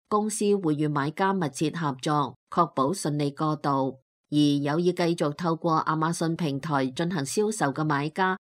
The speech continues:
可以到該公司全球銷售網站繼續購物。亞馬遜自二零零四年進入中國，並收購咗當地主要嘅線上圖書、音樂同影片銷售商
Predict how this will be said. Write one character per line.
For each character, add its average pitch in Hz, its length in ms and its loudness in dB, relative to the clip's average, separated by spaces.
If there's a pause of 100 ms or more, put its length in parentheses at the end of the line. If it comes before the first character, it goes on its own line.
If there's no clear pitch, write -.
可 156 120 2
以 180 140 0
到 156 200 2
該 196 200 2
公 190 240 0
司 190 140 -2 (200)
全 135 240 -2
球 139 220 0
銷 220 200 0
售 156 200 0
網 139 320 0
站 139 300 -2
繼 156 260 0
續 151 180 0
購 160 280 0
物。 156 120 0
亞 135 240 2 (360)
馬 175 220 2
遜 175 300 2
自 170 100 0
二 151 400 2
零 135 220 -2
零 135 160 -2
四 165 200 0
年 143 220 0
進 170 220 0
入 151 140 0
中 208 320 -2
國， 147 260 0 (260)
並 156 220 0
收 214 160 0
購 196 120 0
咗 151 180 0
當 196 260 0
地 139 220 0
主 143 140 -4
要 180 180 2
嘅 151 240 0
線 156 200 0
上 139 240 0
圖 139 220 -2
書、 175 320 2 (240)
音 190 300 0
樂 135 260 2
同 131 240 -2
影 127 240 -2
片 143 260 -2
銷 196 220 0
售 143 240 0
商 180 400 2